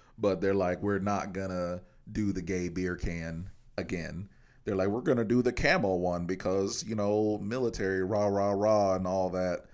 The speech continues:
So it's just like, which, yeah. So ba-, basically that's what we have going on. What are you doing?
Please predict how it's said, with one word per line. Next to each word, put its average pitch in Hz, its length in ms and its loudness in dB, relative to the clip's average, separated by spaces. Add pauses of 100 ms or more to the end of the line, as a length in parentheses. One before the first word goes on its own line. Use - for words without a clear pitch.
(320)
So 92 300 0
it's 92 100 -4
just 95 160 -6
like, 90 380 -2
which, 117 420 -2 (640)
yeah. 92 240 2 (520)
So 151 180 6
ba-, 135 180 8
basically 143 360 8
that's 113 240 8
what 113 180 4
we 104 100 4
have 98 300 4
going 92 320 2
on. 85 160 -2
What 101 240 -4
are 120 40 -4
you 95 180 -6
doing? 82 360 -8